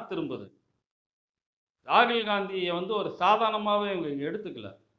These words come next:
ஆனா இப்ப எங்க போனாலும் ராகுல், ராகுல், ராகுல்னு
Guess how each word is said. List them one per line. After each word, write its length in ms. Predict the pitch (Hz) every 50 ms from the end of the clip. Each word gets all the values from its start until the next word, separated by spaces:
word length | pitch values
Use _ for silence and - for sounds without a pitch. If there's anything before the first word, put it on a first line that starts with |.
| _ _ _ _ _ _ _ _ _ _ _ _ _ -
ஆனா 160 | 165 208 233 233
இப்ப 220 | 220 202 - 202
எங்க 220 | 185 180 185 190 262
போனாலும் 500 | 247 - - 220 220 220 233 240 233 214
ராகுல், 400 | 196 190 208 226 214 226 226 220 214
ராகுல், 380 | 208 208 208 214 214 214 214 208
ராகுல்னு 520 | 202 202 202 208 208 214 220 233 240 247